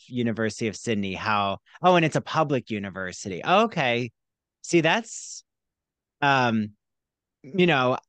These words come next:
do you feel that the Australian system, because you've, you know, been in both, right? If everyone out there doesn't know, because of Lindsay's, what I call more of a transatlantic accent, um,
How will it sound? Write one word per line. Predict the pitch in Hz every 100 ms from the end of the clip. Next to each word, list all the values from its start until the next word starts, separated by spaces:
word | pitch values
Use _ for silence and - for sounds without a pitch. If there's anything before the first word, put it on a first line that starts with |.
| - _ -
do | 170 185
you | 190
feel | 180 - 190 202 190
that | 175 165 151 -
the | 143
Australian | 135 - - 131 131 139 131 113 104
system, | - 101 - - 95 90 90 90 _ _ -
because | 143 160 131
you've, | 143 139 120 - _ _ _ -
you | 151
know, | 131 120
been | 123 139
in | 113
both, | 110 123 80 85 _
right? | 120 107 104
If | 151 127 135 _ -
everyone | 175 175 156
out | 147 139
there | 139
doesn't | 131 120 127
know, | 135 120 113
because | 123 147 139
of | 120
Lindsay's, | 131 131 120 127 120 - - _ _ _
what | 156 156
I | 160
call | 156 143
more | 135 135 135
of |
a | 120
transatlantic | - 139 131 123 117 117 120 110 107 104
accent, | 107 104 - - 98 98 101 - _ _ 233 240
um, | 247 254 254